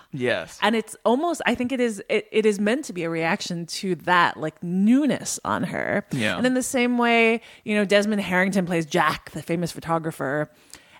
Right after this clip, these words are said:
Speaker 2: And there's this whole very uncomfortable scene where he's gonna take her photo for the first time. And he clears the set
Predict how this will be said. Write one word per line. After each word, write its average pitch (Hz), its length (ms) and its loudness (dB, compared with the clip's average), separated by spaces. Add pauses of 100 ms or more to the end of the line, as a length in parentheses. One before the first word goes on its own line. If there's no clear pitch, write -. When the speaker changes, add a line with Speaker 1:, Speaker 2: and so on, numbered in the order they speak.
(120)
Speaker 2:
And 196 180 4
there's 196 220 4
this 190 140 -4
whole 247 360 4
very 202 240 6
uncomfortable 208 760 2
scene 220 460 4
where 156 100 -2
he's 151 240 -6
gonna 165 200 -6
take 180 160 -10
her 165 80 -4
photo 190 420 6
for 160 100 -4
the 151 100 -6
first 147 260 -6
time. 139 240 -2
And - 340 -10
he 175 100 -2
clears 240 540 2
the 175 140 -4
set 196 500 2